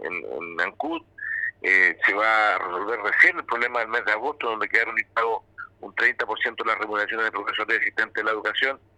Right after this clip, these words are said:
y estamos buscando las vías de solución para los próximos tres meses y terminar el año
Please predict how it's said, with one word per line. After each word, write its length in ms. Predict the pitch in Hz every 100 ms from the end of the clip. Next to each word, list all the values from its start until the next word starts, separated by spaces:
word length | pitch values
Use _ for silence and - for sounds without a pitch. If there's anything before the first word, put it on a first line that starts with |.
| _ _ _ _
y 320 | 123 120 120 113
estamos 420 | 98 95 123 135
buscando 380 | 127 - 131 135
las 120 | 113
vías 220 | 123 131
de 60 | 120
solución 360 | 123 110 127
para 140 | 131 120
los 100 | 107
próximos 380 | 117 123 120 -
tres 140 | 120
meses 240 | 120 127
y 80 | 131
terminar 380 | 117 110 113 120
el 120 | 117
año 300 | 123 127 123